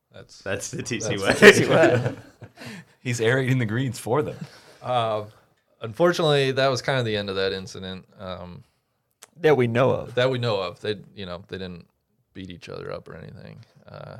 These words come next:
Speaker 3: That we know of.
Speaker 1: that we know of. So, uh, August is, August of that year, two thousand five, he wins his second major, the P G A Championship at Baltusrol. Uh, he goes wire to wire, shares the lead in,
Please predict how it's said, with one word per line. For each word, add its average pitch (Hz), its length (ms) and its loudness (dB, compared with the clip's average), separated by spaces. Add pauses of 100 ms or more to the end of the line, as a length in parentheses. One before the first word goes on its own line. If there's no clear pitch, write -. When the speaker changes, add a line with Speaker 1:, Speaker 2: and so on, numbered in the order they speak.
(220)
Speaker 3:
That 135 160 -6
we - 120 -12
know 120 200 0
of. - 260 -10 (120)
Speaker 1:
that 95 160 -8
we 92 80 -12
know 87 140 -14
of. - 200 -16 (460)
So, 92 420 -6 (640)
uh, 131 80 -6 (440)
August 156 460 4
is, 135 320 -4 (260)
August 139 440 2
of 131 60 0
that 127 180 4
year, 127 160 -4
two 123 120 -8
thousand 120 320 0
five, 113 600 2
he 107 80 -16
wins 107 240 -6
his 101 100 -10
second 107 320 -4
major, 104 380 -2
the - 60 -18
P 107 140 -14
G 95 120 -10
A 95 40 -10
Championship 104 520 -10
at 87 80 -16
Baltusrol. 113 800 -2 (220)
Uh, 50 380 -12 (100)
he - 160 -20 (160)
goes 90 260 -12
wire 98 260 0
to 90 40 -8
wire, 101 400 2
shares 90 340 -10
the 85 60 -16
lead 92 320 -12
in, 85 260 -16